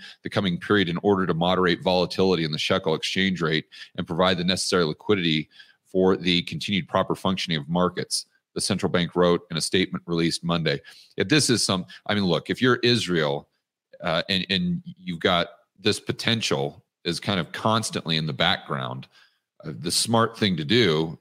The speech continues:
is to stockpile all these F X reserves and to make sure that you've got a game plan that you can execute to prop up that currency. And obviously, th-, they, they've done that very, very well. On top of the thirty billion program,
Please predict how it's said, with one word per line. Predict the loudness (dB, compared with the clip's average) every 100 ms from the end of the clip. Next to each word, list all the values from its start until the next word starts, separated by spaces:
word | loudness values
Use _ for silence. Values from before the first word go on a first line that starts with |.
| -6
is | -4 -4 -4
to | -2 -2
stockpile | -2 0 2 2 -2 -4 -2 0 -2 -4 -10 -20 -20 _
all | 0 2 4
these | 2 0
F | -4 -4
X | -4
reserves | -6 -2 0 -2 -4
and | -6
to | -2
make | -2 -2
sure | 0 0
that | 0
you've | -2
got | 0 -2
a |
game | 0 -2 -2
plan | -4 -6 -8 -18 _ _ _ _ -6
that | -2
you | -2
can | -2 -2
execute | -2 -2 -4 -2 -2 -4
to |
prop | -2 0 0
up | -2 -2
that | -4
currency. | -2 -2 -2 -4 -6 -10 -16 -20 _ -6
And | -2
obviously, | 0 2 0 0 0 -2 -6 _ _ _
th-, | -16 -4
they, | -2
they've | 0 0
done | 2 0
that | 2
very, | 2 2
very | 2
well. | 2 2 0 -10 _ -4
On | 2
top | 2 4
of | 2
the |
thirty | 4 4 4 4
billion | 4 4 2 0
program, | 2 2 4 2 0 -2